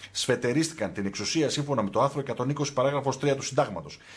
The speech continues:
και διάπραξαν εγκλήματα εις χάρη της προδοσίας σύμφωνα με το άρθρο εκατόν τριάντα τέσσερα του Ποινικού Κώδικα,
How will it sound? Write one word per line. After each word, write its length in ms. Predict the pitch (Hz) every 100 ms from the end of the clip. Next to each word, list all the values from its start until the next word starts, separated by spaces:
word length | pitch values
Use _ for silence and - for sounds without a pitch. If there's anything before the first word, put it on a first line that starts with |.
| - -
και 100 | -
διάπραξαν 500 | 98 147 139 131 117
εγκλήματα 460 | 101 123 156 107 90
εις 100 | -
χάρη 140 | 147
της 100 | 147
προδοσίας 540 | 113 90 - 120 139 -
σύμφωνα 380 | - 170 156 123
με 60 |
το 100 | 110
άρθρο 140 | 135 127
εκατόν 300 | 117 139 135
τριάντα 260 | 117 98
τέσσερα 300 | - 139 151
του 100 | 110
Ποινικού 300 | 104 101 123
Κώδικα, 420 | 123 202 - -